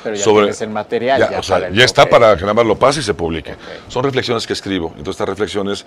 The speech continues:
Speaker 2: de todo, de Dios, de la sexualidad, del amor, de la seguridad, de la valentía, ya no son tanto como poemas, como, como este arte de la poesía. Siguen teniendo textos poéticos, pero ya son reflexiones mucho más grandes,
Speaker 1: Ok.
Speaker 2: que en una pueden ser cinco hojas,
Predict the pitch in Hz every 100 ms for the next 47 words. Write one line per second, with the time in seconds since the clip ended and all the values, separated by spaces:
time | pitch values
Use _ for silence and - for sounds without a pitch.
0 | - - - - - - - 90 104 -
1 | 113 101 - 76 87 101 127 135 127 -
2 | - 64 69 76 76 - - 85 85 104
3 | 117 117 80 82 80 92 104 90 80 78
4 | 80 87 98 82 78 78 90 98 95 -
5 | - - - 104 127 117 120 113 - -
6 | 107 - 107 98 87 - 101 101 101 -
7 | 90 85 80 76 64 50 - 76 85 90
8 | - 95 82 95 82 85 78 80 - -
9 | - - - 127 123 110 117 104 87 98
10 | - 101 90 92 - 95 113 98 87 85
11 | 92 85 85 85 87 95 90 67 - -
12 | - - - 98 123 147 - 123 120 117
13 | 113 110 117 - 76 -